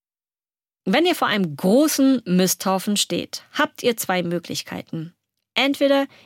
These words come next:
ihr bleibt davor stehen und verflucht das Leben dafür, dass dieser stinkige Haufen da ist. Oder ihr packt es an und macht Kompost daraus.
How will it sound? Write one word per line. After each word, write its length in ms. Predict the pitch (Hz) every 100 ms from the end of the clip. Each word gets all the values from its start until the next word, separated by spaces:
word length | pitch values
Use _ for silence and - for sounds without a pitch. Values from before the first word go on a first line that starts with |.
| _
ihr 140 | 214
bleibt 260 | 190 202 208
davor 240 | 196 -
stehen 480 | 170 - 214 226 226 - _ _
und 140 | 190 180
verflucht 420 | 175 - 240 -
das 160 | 202 -
Leben 240 | 202 196
dafür, 480 | 190 - 208 196 190
dass 180 | - 165
dieser 320 | - 175 170
stinkige 720 | 147 - - 262 262 190 175 170
Haufen 500 | 180 175 190 190 196
da 220 | 165 151
ist. 520 | - - - - - _ _ _ _ _
Oder 480 | 311 311 233 240 247 _ _ -
ihr 100 | 190
packt 300 | - 190 -
es 160 | 160 -
an 360 | 208 220 220 _ _ -
und 200 | 214 -
macht 220 | 202 -
Kompost 540 | - 220 - 165 - -
daraus. 480 | - - - -